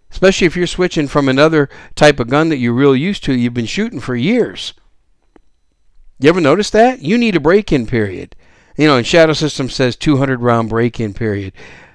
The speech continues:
Hey, how about a thousand round break-in period? How about a fifteen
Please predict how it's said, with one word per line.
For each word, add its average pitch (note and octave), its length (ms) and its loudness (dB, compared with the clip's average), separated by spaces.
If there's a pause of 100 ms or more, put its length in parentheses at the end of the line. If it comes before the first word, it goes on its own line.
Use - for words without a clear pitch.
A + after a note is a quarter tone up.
(200)
Hey, G3+ 140 6
how G3+ 100 6
about D4+ 160 4
a A3+ 40 0
thousand E3 540 4
round G#2 340 0
break-in G#2 440 -4
period? G#2 340 -6
How D#3+ 80 6
about B3+ 140 2
a G#3+ 40 2
fifteen G#3 720 -2